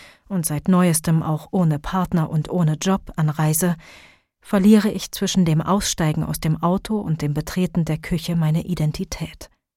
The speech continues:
„Und damit muss jetzt Schluss sein“, beschließe ich energisch. „Ich werde meiner Familie gegenüber Grenzen setzen, auch wenn ich weiß, dass das für mich eine wirklich große Herausforderung sein wird.“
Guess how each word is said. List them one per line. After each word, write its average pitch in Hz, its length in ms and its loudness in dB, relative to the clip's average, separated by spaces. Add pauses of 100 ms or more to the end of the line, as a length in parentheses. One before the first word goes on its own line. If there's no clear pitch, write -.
(1200)
„Und 220 240 4
damit 170 320 4
muss 208 240 4
jetzt - 320 -4
Schluss - 360 4
sein“, - 360 -4 (680)
beschließe - 500 -2
ich - 180 -8
energisch. - 680 -2 (880)
„Ich - 260 -2
werde 247 240 6
meiner 196 260 8
Familie 208 500 4
gegenüber 185 540 4
Grenzen 185 480 4
setzen, 147 500 -6 (460)
auch 240 240 4
wenn 196 140 6
ich 170 200 0
weiß, 202 280 4
dass 165 140 -2
das 175 180 0
für 180 120 2
mich 175 220 2
eine 165 280 0
wirklich 214 440 0
große 196 360 0
Herausforderung 147 920 -2
sein 147 340 0
wird.“ - 280 -14